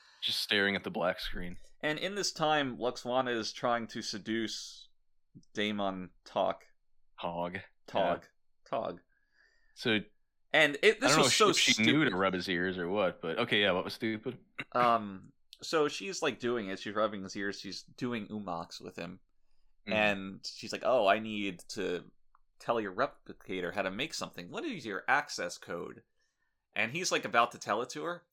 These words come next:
Speaker 2: and she'll be able to give this information to the others so that they can escape.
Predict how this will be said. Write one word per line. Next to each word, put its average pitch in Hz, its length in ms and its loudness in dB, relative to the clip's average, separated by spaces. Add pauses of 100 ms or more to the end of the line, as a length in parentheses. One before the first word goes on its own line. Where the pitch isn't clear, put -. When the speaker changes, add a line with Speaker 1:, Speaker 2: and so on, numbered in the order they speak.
(180)
Speaker 2:
and 95 180 -8
she'll 113 140 -6
be 95 160 -4
able 90 140 -6
to 90 80 -6
give 87 180 -10
this 90 160 -8
information 90 420 -12
to - 80 -12
the 90 120 -6
others 95 260 -4
so - 100 -10
that - 120 -10
they - 80 -12
can 87 120 -20
escape. 98 400 -10